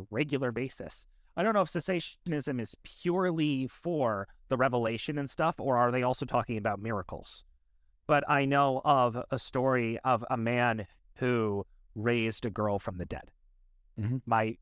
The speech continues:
Speaker 1: he is currently, my, my father is currently going to give him the Wilberforce Award by the, from the Colson Center, um, in Indianapolis. So that's dating, <laughs> that's dating this exact recording.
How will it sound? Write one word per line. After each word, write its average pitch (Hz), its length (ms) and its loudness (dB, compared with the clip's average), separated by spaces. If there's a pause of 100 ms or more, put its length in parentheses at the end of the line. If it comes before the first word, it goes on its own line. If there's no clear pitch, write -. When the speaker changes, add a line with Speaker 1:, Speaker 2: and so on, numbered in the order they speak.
Speaker 1:
he 120 200 -2
is 113 120 -2
currently, 135 640 -2
my, 123 220 0
my 120 160 -2
father 139 440 2
is 131 120 -4
currently 135 360 -2
going 120 460 2
to 117 100 -8
give 117 260 -2
him 110 240 -4
the 104 80 -2
Wilberforce 117 540 0
Award 95 460 -4
by 101 280 0
the, 95 380 -4
from 101 220 -8 (100)
the - 80 -10
Colson 131 320 0
Center, 87 340 -8 (440)
um, 101 420 -2 (380)
in 113 240 -2
Indianapolis. 113 760 0 (120)
So 78 300 -10 (100)
that's 87 320 -4 (100)
dating, 98 400 -4 (280)
<laughs> - 260 -20
that's - 1120 0
dating 147 300 0
this 147 200 -2
exact 139 480 -4 (240)
recording. 156 480 0